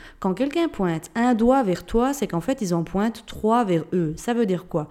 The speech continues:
Nous sommes des miroirs. Ok ? Donc on part du principe que de base,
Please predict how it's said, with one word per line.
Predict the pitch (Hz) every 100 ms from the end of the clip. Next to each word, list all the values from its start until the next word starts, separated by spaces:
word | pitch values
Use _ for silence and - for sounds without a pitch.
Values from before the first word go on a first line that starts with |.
| - - -
Nous | 214
sommes | 233 294
des | 254
miroirs. | 208 214 202 165 - - - - _ -
Ok ? | 160 175 196 - - - 196
Donc | 170 175
on |
part | 175 269 302
du | 262
principe | 226 214 - 277 285
que | -
de | 165 170
base, | 170 196 269 196